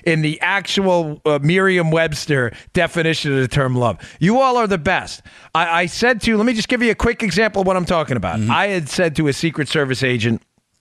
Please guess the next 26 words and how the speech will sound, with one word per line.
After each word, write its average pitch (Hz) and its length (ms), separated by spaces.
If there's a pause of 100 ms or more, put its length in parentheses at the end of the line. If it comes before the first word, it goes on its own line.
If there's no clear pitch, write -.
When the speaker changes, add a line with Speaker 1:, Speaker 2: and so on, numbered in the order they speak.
(400)
Speaker 1:
the 156 100
other 156 160
day 135 200
I 131 40
was 123 140
talking 120 360
to 90 200 (380)
that, 131 340
um, 104 320 (240)
my 143 280
s-, - 260
I, 147 80
they 165 400
said 165 240
they 160 120
needed 147 280
help 110 300
with 117 180
the, 110 480
uh, 95 220 (260)
with 113 280
the 107 280
Noel 120 300
Remagen, 110 520
who, 98 300
who 107 300